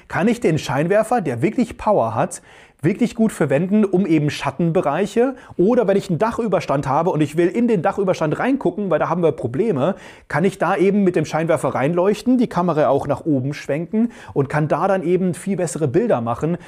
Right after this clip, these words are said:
als wenn die Kamera rein optisch eben in den Schattenbereich reinguckt, weil dann habe ich immer ein höheres Bildrauschen meiner Sensoren. Also hier spannend, Scheinwerfer, mit der Drohne natürlich nicht oder zumindest erstmal schwierig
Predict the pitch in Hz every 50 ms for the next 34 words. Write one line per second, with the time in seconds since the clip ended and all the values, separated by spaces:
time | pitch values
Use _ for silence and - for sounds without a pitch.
0 | - - - 127 131 - 143 139 151 180 180 180 180 170 170 185 190 180 190 196
1 | 208 208 196 - _ - - 117 120 120 - 139 143 147 - 170 151 - 156 156
2 | 156 151 156 156 139 147 143 - - 180 - 214 170 135 110 107 120 117 - 113
3 | 120 123 123 - 147 151 147 - - - - - 123 123 139 135 127 143 143 131
4 | 131 202 202 208 190 185 135 143 160 175 175 180 156 - - 143 156 175 180 180
5 | 143 120 120 120 - - 113 110 107 - - _ - 117 117 117 120 117 117 127
6 | 127 123 113 131 120 110 98 85 - - - - - - - - 113 110 143 139
7 | 165 226 247 - - - - 160 180 220 247 240 - - - - - 143 180 214
8 | 202 208 202 190 - 208 208 208 202 - - - 123 120 131 123 127 127 131 131
9 | 127 120 117 107 120 120 117 117 117 - 170 139 127 139 139 135 - 110 110 104
10 | 104 101 - - 110 101 101 104 - 107 - 110 107 - - 151 151 127 120 113
11 | -